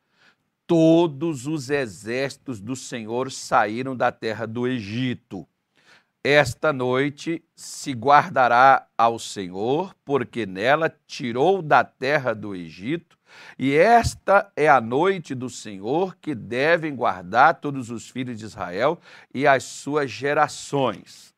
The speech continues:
Agora vamos dar uma parada aqui e vamos ver o que que eles fizeram pra poder estarem prontos pra Deus tirar eles. Volta aí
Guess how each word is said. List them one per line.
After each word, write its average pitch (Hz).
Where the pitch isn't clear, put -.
Agora 107
vamos 135
dar 117
uma 110
parada 82
aqui 131
e 120
vamos 151
ver 131
o 139
que 131
que 139
eles 131
fizeram 139
pra 120
poder 123
estarem 139
prontos 160
pra 156
Deus 151
tirar 170
eles. 101
Volta 151
aí 127